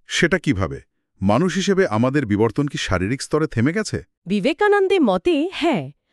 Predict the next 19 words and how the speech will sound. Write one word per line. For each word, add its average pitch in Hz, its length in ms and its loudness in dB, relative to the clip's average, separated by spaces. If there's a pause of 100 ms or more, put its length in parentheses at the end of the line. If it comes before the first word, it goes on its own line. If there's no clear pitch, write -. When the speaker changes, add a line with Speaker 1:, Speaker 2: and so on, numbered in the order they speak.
(180)
Speaker 2:
মানব 185 340 2
পর্যায়ে 311 540 2
এসে 262 400 -2
বিবর্তন 226 600 0
আর 302 220 2 (320)
পেশি 294 340 2
শক্তির 349 420 -2
লড়াই 269 340 2
নয়। 262 380 0 (400)
এখানে 349 380 2
বিবর্তন 277 500 2
মানে 330 260 2
হল 349 280 2 (320)
নৈতিক 247 800 2
এবং 247 380 2
আধ্যাত্মিক 180 640 -2
বিকাশ। 139 540 -6 (420)
শিক্ষা, 330 680 0
সংস্কৃতি, 294 920 -2